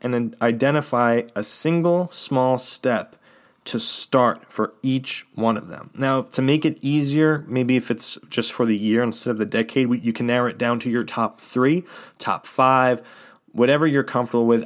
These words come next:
If you have ten, um, I would be a little bit careful, especially if this is your first time doing it. You can have those ten there. There's, you don't have to get rid of them. I'm not saying that,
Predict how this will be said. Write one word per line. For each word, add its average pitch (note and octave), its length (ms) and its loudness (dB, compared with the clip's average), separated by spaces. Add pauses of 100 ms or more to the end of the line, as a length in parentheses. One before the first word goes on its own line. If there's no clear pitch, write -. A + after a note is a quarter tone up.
(160)
If - 280 -10
you C3 180 0
have C#3+ 340 -2
ten, D#3 500 0 (400)
um, B2+ 680 0
I G#2+ 100 2
would B2 200 2
be B2 160 2
a A#2 60 4
little A2+ 180 4
bit G#2+ 140 0
careful, G#2 320 -2
especially A2 360 -2
if G#2+ 60 -2
this G#2+ 100 -4
is G#2 120 -2
your G2+ 80 -2
first G#2 300 -4
time G2 220 -8
doing A2 200 0
it. D3+ 120 0
You C3+ 120 -2
can C3 120 -2
have B2 360 0
those B2 280 0
ten B2 400 -2
there. A2+ 240 2
There's, A2+ 240 -4
you A#2 140 -10
don't A#2 140 -2
have A2+ 140 -8
to - 80 -10
get A2 220 -4
rid G#2+ 140 0
of A2+ 60 0
them. A#2 140 0
I'm G#2+ 80 0
not G#2 180 -2
saying A2 280 -4
that, G#2 160 -4